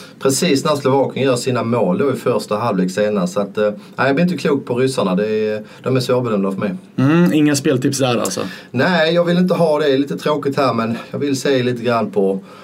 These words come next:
Speaker 1: matchinledningen här. Men det är återigen, det, det är en tvålina och till och med underfavorit då, Wales, Ryssland. Och, eh, Ryssland är ju angeläget om att göra mål och måste vinna. Så att, eh, det kan ju vara så, men jag är lite skrämd av hur det har sett ut tidigare i turneringen. Så att, eh,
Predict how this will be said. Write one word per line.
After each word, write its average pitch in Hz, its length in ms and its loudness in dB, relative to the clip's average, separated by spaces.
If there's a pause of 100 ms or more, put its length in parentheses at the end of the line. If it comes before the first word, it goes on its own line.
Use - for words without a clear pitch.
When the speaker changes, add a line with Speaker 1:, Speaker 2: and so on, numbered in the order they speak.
(100)
Speaker 1:
matchinledningen 101 880 2
här. 101 240 0
Men 104 160 0
det 131 100 2
är 139 200 2
återigen, 131 480 0
det, 120 200 2 (720)
det 139 120 2
är 143 60 2
en 139 60 2
tvålina 139 800 2
och 113 120 0
till 135 120 2
och 135 60 2
med 135 180 0
underfavorit 107 760 2
då, 120 200 4
Wales, 107 400 0
Ryssland. 95 520 0
Och, 92 300 -2
eh, 98 180 0
Ryssland 107 400 -4
är 120 80 -2
ju 98 400 0 (120)
angeläget 104 580 -2
om 95 100 0
att 95 60 -2
göra 95 200 0
mål 95 320 0
och 90 60 2
måste 98 300 -2
vinna. 98 380 -2
Så 98 120 -4
att, 95 160 -10
eh, 95 200 -2 (680)
det - 60 -6
kan 131 260 -2
ju 120 60 -4
vara 120 180 -2
så, 107 160 -2
men 107 120 0
jag 131 100 2
är 139 40 0
lite 147 180 -6
skrämd 127 360 -2
av 104 160 0
hur 107 80 2
det 110 60 0
har 107 100 -2
sett - 200 -6
ut 104 180 -2
tidigare 110 300 -2
i - 20 -10
turneringen. 90 420 -2
Så 98 120 -8
att, 92 180 -8
eh, 95 260 0